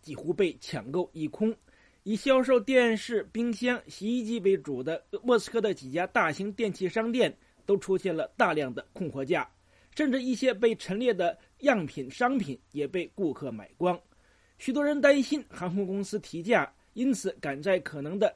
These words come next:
涨价前抢购机票，特别是国际航线的机票。莫斯科两家主要的房地产开发商十二月一个月得到的订购新住房的申请数量几乎与去年全年持平。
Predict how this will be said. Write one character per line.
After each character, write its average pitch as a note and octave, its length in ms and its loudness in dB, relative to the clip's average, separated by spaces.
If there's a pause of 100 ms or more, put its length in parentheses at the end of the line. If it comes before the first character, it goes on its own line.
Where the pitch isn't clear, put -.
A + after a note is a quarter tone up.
(120)
涨 B2 180 -4
价 D3 160 -4
前 D3 340 -6 (280)
抢 B2 280 -6
购 F3 160 4
机 C#3+ 220 -8
票， D#3 260 -2 (320)
特 - 80 -10
别 G#3 160 6
是 G3 300 -2
国 F#3+ 140 2
际 G3 120 2
航 C3 220 -4
线 A#2 140 -10
的 G2 80 -14
机 C3+ 180 -8
票。 D3 260 -8 (540)
莫 D#4 180 6
斯 A#3+ 140 2
科 D#4 160 8
两 G3+ 240 8
家 B3 160 6
主 G3 240 0
要 F#3+ 180 8
的 G#3 160 2 (120)
房 F#3+ 180 -2
地 G#3+ 140 2
产 - 200 -10
开 F#3+ 160 -4
发 A3 200 4
商 A#3 280 2 (340)
十 - 200 0
二 C#4+ 180 8
月 A#3 340 4 (140)
一 A3+ 140 0
个 D4+ 120 2
月 C4+ 300 6
得 C3+ 160 -4
到 F3 220 0
的 E3 180 0 (120)
订 B3+ 180 0
购 G3+ 180 4
新 A#3 260 -4
住 A3 160 0
房 D3+ 240 -6
的 E3+ 200 -4
申 B3 180 -4
请 D#3 140 -4
数 A#3 180 0
量 G3+ 260 6 (240)
几 G3 140 0
乎 F#3+ 260 -2
与 C3+ 160 -6
去 A#3+ 220 -4
年 D#3+ 260 -2
全 E3+ 300 -4
年 C3 240 -4
持 - 220 -10
平。 A2+ 280 -12